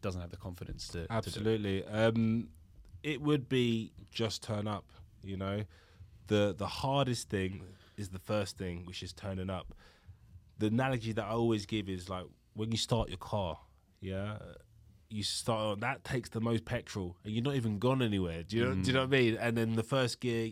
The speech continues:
Speaker 2: it's slow. It, it, you know, it, it, <sighs> but then as you go through the gears, it gets easier
Speaker 1: Mm-hmm.
Speaker 2: and it's more economical and, and you're going faster and stuff. And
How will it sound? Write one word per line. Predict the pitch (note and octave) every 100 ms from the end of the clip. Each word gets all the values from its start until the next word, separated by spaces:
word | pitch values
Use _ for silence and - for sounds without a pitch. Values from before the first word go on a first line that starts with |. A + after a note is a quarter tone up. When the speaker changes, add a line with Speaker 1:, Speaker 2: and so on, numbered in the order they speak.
| -
Speaker 2:
it's | G#2 -
slow. | - C3+ B2 F#2 - - - - - - - - -
It, | G#2+ - - E2
it, | -
you | A2+ A#2
know, | A2 A2+
it, | B2 D#2 G#2 D2 D#2 - D#2 -
it, | G#2 G2+ C2+ - - - -
<sighs> | - - - - -
but | C3
then | B2 B2
as | C3 A#2+
you | A#2+
go | A#2+
through | - G#2+
the |
gears, | F#2+ A#2 A#2+ G#2+
it | F#2
gets | F#2
easier | G2+ G2+ G#2 G2+ F#2+ -
Speaker 1:
Mm-hmm. | G2+ F#2+
Speaker 2:
and |
it's | F2+ G2+
more | G2+ G2+ F#2 -
economical | G2+ - G2+ G2+ G2+ G2 - G2 G2 G2
and, | G2+ -
and | G2+ F#2+
you're | G2+ G2
going | F#2+ F2+
faster | A2 G#2 - G#2+
and | G2+
stuff. | G2+ G2
And | G#2